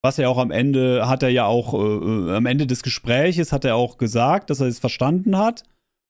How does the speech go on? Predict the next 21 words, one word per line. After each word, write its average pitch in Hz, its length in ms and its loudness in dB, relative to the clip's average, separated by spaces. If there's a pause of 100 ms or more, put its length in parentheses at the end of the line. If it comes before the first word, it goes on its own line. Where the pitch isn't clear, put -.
(120)
und 127 140 0
dass 131 120 0
er 139 60 2
das 123 160 -2
so 147 100 -2
ähnlich 131 400 0
sieht 131 220 -2
wie 131 300 2
ich. - 240 -6 (500)
Also 120 160 0
wir 117 80 2
hatten 123 240 0
eigentlich 120 360 0
dann 113 160 0
einen 113 80 2
gemeinsamen 117 520 2
Nenner 180 220 2
am 214 100 0
Ende 226 220 2
des 220 180 -4
Gesprächs. 214 760 -2